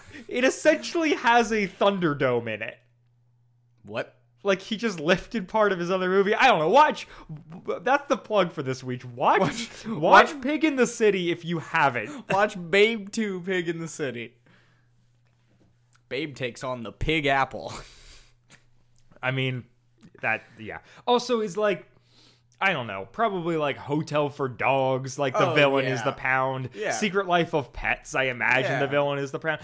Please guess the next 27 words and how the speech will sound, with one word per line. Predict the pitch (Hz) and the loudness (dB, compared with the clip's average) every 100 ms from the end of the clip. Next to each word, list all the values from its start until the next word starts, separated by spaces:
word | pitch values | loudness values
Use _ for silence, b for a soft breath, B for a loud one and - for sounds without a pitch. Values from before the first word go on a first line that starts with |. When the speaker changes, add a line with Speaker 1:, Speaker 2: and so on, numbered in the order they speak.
| B | B
Speaker 2:
There's | 269 240 | -6 -4
just, | 277 | -4
like, | 254 | -2
there's | 202 208 | -2 -4
a | 208 | -2
lot | 226 240 | -2 -2
of, | 185 | -2
like, | 156 135 - _ - | -4 -4 -10 _ -10
animal-centric | 151 160 147 135 127 - 127 123 123 113 - - | -6 -6 -6 -6 -8 -8 -8 -8 -10 -10 -14 -8
kids | 175 147 135 | -4 -4 -6
movies. | 117 107 101 92 - | -10 -10 -12 -14 -12
Speaker 1:
Yes. | 139 135 95 | -6 -6 -4
Speaker 2:
And | 135 | -6
it's | 135 | -6
always, | 202 165 151 139 | 0 2 2 0
like, | 127 127 127 | -4 -4 -6
Speaker 1:
And | 135 123 | -10 -8
it's | - | -6
Speaker 2:
we | 135 131 | -2 2
Speaker 1:
always | 120 | 2
Speaker 2:
are | 117 | 2
Speaker 1:
the | - | 0
Pound. | 143 107 113 151 | -2 -2 -2 -4
Speaker 2:
it's | 254 | -2
always | 247 180 233 185 | 2 4 2 0
the | 202 | -6
Pound, | 185 190 180 175 | -4 -2 -2 -4